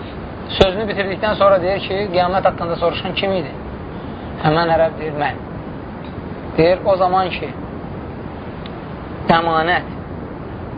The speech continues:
itiriləcək, qiyamət qopacaq. Deyir, əmanət necə itirilə bilər? İtirilməsi nə deməkdir? Peyğəmbər sallallahu əleyhi və səlləm deyir ki, itirilməsi o deməkdir ki, əmanəti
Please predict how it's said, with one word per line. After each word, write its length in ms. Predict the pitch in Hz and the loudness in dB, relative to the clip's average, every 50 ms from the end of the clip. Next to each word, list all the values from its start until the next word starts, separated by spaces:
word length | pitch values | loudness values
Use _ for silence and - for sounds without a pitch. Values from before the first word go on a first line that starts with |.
| - - | -4 -2
itiriləcək, 880 | 185 165 - - 165 151 147 143 147 143 - 170 196 214 180 - - - - - - - - - - - - - - - - - - - - - - - - - | -2 0 0 2 2 2 4 4 2 4 4 4 4 4 4 2 -4 -8 -10 -10 -10 -10 -10 -10 -10 -10 -10 -10 -10 -10 -10 -10 -10 -10 -10 -10 -10 -10 -10 -2
qiyamət 440 | - 175 156 151 147 147 160 156 - | 2 4 6 6 4 2 -2 -4 -6
qopacaq. 400 | - - 127 123 117 - 110 - - - - - - - - - - - - - - - - - - - - - - - - - - - - - | -6 -8 -8 -8 -8 -8 -8 -10 -10 -10 -10 -10 -10 -10 -10 -10 -10 -10 -10 -10 -10 -10 -10 -10 -10 -10 -10 -8 -8 -8 -8 -10 -10 -10 -8 -2
Deyir, 280 | - 160 165 180 185 - | 2 4 4 6 4 2
əmanət 480 | - 190 180 175 175 185 202 196 - - | 2 2 4 4 4 4 2 0 0 0
necə 280 | 202 202 180 208 196 160 | 0 0 2 2 0 0
itirilə 340 | - - - 131 131 131 123 | 0 -2 -2 -2 0 -2 -2
bilər? 280 | 117 110 107 107 - - - - - - - - - | -2 -4 -6 -6 -8 -8 -10 -10 -10 -10 -10 -4 0
İtirilməsi 680 | - 185 160 - - 175 175 170 175 175 160 - 196 185 | 0 0 2 2 0 0 2 2 0 0 0 0 0 2
nə 140 | 170 185 190 | 4 4 4
deməkdir? 520 | 185 196 180 160 139 - - - - - - - - - - - - - - - - - - - - - - | 4 2 0 -2 -4 -6 -8 -10 -10 -10 -10 -10 -10 -10 -10 -10 -10 -10 -10 -8 -8 -8 -8 -8 -8 -8 -2
Peyğəmbər 420 | - - 151 151 156 156 165 160 | 2 4 6 6 6 6 6 4
sallallahu 160 | - 160 156 | 4 0 0
əleyhi 60 | 151 160 | 0 0
və 40 | |
səlləm 180 | 156 156 151 147 | -2 -2 -2 -2
deyir 200 | 147 151 156 156 | -2 -2 -2 -2
ki, 200 | - - 165 165 175 190 - - - - - - - - - - - - - | -2 -2 0 0 0 -2 -4 -6 -8 -10 -10 -10 -10 -8 -8 -8 -10 -4 0
itirilməsi 560 | - 151 - - 170 156 160 156 156 143 - | 0 2 4 4 2 2 2 0 0 4 4
o 60 | 190 190 | 4 6
deməkdir 440 | 208 208 185 160 131 - 139 117 - | 4 2 0 -2 -4 -4 -6 -6 -6
ki, 100 | - - - - - - - - - - | -6 -8 -8 -8 -10 -10 -10 -8 -2 0
əmanəti 640 | 160 151 151 151 156 156 156 147 - - 208 214 | 2 4 4 4 4 4 2 0 0 0 2 2